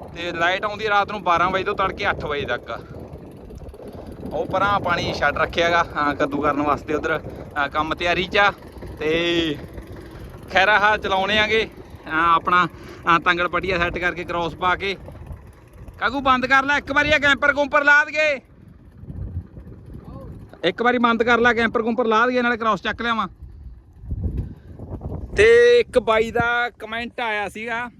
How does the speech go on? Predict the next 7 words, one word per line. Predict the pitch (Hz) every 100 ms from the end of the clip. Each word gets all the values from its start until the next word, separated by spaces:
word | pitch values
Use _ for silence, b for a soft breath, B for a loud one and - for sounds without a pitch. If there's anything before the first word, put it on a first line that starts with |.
| - - -
ਕਿ | -
ਬਾਈ | 180 190 208 208
ਦੁਨੀਆ | 175 185 190 190
ਚੰਦ | - 180 170
ਤੇ | 180
ਪਹੁੰਚ | 180 185 196
ਗਈ | 190 214